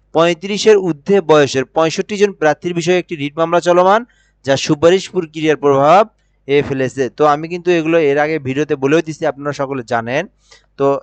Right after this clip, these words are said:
এই যে যারা রিড করছে তাদের জন্য কিন্তু এই সমস্যাটা। তো বিষয়টা হচ্ছে নাম প্রকাশে অনিচ্ছুক এনটিআরসির এক কর্মকর্তা বলেন, দুটি বড় কারণে সুপারিশ বিলম্ব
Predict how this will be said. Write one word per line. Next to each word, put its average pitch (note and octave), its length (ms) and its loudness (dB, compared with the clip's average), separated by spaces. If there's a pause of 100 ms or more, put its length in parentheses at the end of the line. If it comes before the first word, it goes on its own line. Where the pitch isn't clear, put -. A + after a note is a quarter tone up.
এই E3+ 160 -2
যে F3+ 100 -10
যারা F3 220 0
রিড D3+ 340 -8
করছে C#3 240 -4
তাদের C3+ 260 -6
জন্য D3 200 -8 (100)
কিন্তু B2+ 240 -10
এই B2 60 -2
সমস্যাটা। A2+ 540 -6 (560)
তো - 60 -8
বিষয়টা F3 280 4
হচ্ছে E3+ 240 2
নাম C3+ 220 -2
প্রকাশে F#3 460 -2
অনিচ্ছুক D3 640 -2
এনটিআরসির F3 680 -4
এক D#3 220 -4
কর্মকর্তা C#3+ 580 -2
বলেন, B2+ 280 0 (540)
দুটি F3+ 260 0
বড় F3+ 260 6
কারণে D#3 260 2
সুপারিশ D#3+ 420 -2
বিলম্ব D3 280 -2